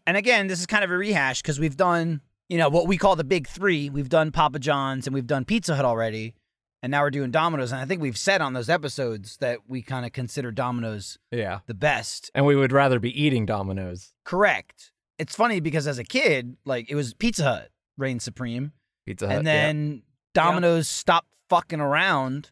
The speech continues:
Speaker 2: They got their act together.
Speaker 1: Yeah, somebody came in, like, Gordon Ramsay or somebody came in and was like, "You fucking idiots."
Speaker 2: Yeah,
Speaker 1: And
Speaker 2: I
Speaker 1: he
Speaker 2: think that
Speaker 1: started
Speaker 2: was an
Speaker 1: throwing
Speaker 2: episode of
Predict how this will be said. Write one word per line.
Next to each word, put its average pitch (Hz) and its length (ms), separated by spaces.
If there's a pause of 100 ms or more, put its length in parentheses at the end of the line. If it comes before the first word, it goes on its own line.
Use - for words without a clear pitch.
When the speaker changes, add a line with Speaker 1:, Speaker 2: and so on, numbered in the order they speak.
(260)
Speaker 2:
They 135 140
got 165 160
their 139 180
act 143 240
together. 101 440 (200)
Speaker 1:
Yeah, 220 260
somebody 220 360
came 208 260
in, 226 240
like, 156 200 (500)
Gordon 190 240
Ramsay 202 340
or 208 80
somebody 208 320
came 208 260
in 214 320
and 151 120
was 143 160
like, 143 320 (420)
"You 196 160
fucking 202 480
idiots." 208 720
Speaker 2:
Yeah, 175 40
Speaker 1:
And 175 120
Speaker 2:
I 156 40
Speaker 1:
he 143 60
Speaker 2:
think 208 120
that - 60
Speaker 1:
started 277 80
Speaker 2:
was 208 100
an 202 60
Speaker 1:
throwing 185 100
Speaker 2:
episode 180 220
of 175 40